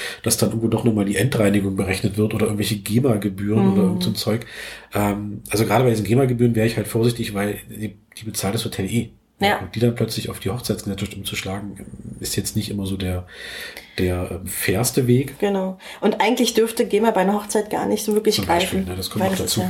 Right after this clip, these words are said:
Speaker 2: ja, ne?
Speaker 1: Ja. Ähm, dass man das einfach berücksichtigt oder wie gesagt dann diese, ähm, eben erwähnten Nachtaufschläge fürs Personal oder
Speaker 2: Genau.
Speaker 1: für was weiß ich, wenn man dann doch mal länger feiert, dass man da einfach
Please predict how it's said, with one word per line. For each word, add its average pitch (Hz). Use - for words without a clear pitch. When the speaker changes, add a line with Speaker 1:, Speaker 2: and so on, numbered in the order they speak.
Speaker 2:
ja, 190
ne? 196
Speaker 1:
Ja. 90
Ähm, 90
dass -
man 95
das 95
einfach 107
berücksichtigt 139
oder 107
wie 110
gesagt 110
dann 104
diese, 104
ähm, 104
eben 113
erwähnten 101
Nachtaufschläge 113
fürs 110
Personal 101
oder 101
Speaker 2:
Genau. 196
Speaker 1:
für 92
was -
weiß 104
ich, 104
wenn 98
man 98
dann 95
doch 95
mal 98
länger 101
feiert, 98
dass 120
man 104
da 95
einfach 95